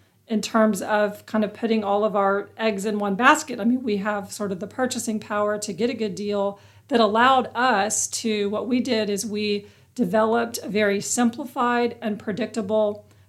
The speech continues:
pricing arrangement. So when we're talking to Matter teams, we're able to tell them, like,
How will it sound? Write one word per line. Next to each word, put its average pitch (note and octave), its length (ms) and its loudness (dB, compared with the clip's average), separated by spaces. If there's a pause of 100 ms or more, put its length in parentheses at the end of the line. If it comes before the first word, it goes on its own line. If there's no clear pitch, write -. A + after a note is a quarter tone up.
pricing A3 420 0
arrangement. C4+ 720 0
So A3+ 180 0
when G3+ 200 2
we're A3+ 180 4
talking A#3+ 400 0
to G#3 120 -6
Matter G#3+ 280 0
teams, C4+ 480 -2
we're A#3 220 2
able A3 260 0
to G#3 80 0
tell G#3+ 240 -2
them, G#3 180 -2
like, G3+ 300 -2